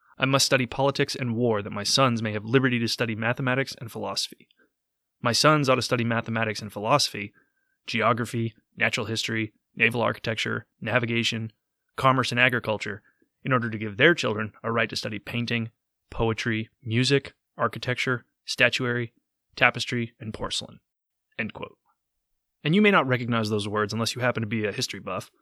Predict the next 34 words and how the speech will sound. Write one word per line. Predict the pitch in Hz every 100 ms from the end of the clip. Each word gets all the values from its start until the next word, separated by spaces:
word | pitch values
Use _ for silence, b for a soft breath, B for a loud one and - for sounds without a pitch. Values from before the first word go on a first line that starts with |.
| _ _ _ _ _
and | 127
I'm | 131
not | 139
quite | 139 131 120
sure | - 127
where | 120
I | 117
first | - 180 -
found | 135 127
them, | 123 117
but | 110 _ _ _ -
they're | 170 170 160 _ _ _ _ -
quite | 175
compelling. | - 143 - - - _ _ _ _ _ _ _ _ _ _ _ _ _ _ _ _
Those | 151 170
words | 180 170
are | 127
John | 120 123
Adams. | 117 101 - - - _ _ _
He | 127
penned | 120 139 156
them | 147
in |
a | 135
letter | 123 120
to | 120
his | 110
wife | 113 107
Abigail | 113 117 104 98 95 -
on | 101
twelve | 98 - 123 117
April | 110 113 101 -
seventeen | - 120 101 117 101
eighty. | 101 92 -